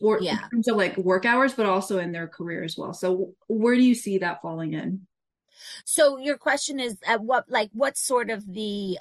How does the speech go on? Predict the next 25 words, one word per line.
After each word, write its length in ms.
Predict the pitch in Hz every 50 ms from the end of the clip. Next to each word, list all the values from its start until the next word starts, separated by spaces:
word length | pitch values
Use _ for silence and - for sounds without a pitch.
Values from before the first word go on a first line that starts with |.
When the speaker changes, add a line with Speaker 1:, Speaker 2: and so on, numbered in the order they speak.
| - 202
Speaker 2:
um, 640 | 202 190 180 170 160 160 160 160 165 165 170 170 - _ _ _ _ _ _ _ - - _ _ _
what 280 | - 220 226 - 254 -
sort 280 | - - 262 240 208
of 140 | 220 202 175
the 100 | 196 190
minimum 440 | 196 208 240 240 247 220 220 208 190
bar 260 | 202 196 190 196 202
that 120 | 190 165 135
you 80 | 214 202
have 160 | 190 190 -
to 80 | 190
meet 280 | 185 185 190 202 196 196
when 160 | 185 185 185
you 60 | 180
decide 420 | 165 170 185 - - 180 180 185 170
you 60 | 175
wanna 180 | 175 170 170 165
leave 260 | 165 185 185 180 180
your 100 | 185 170
job? 340 | - 185 175 175 196 208 208
Is 60 | 180
that 140 | 185 160 -
the 80 | 196 185
question? 520 | - 202 185 190 - - 233 247 269 262 _ _ _ _ _
Speaker 1:
Yeah. 180 | 220 - -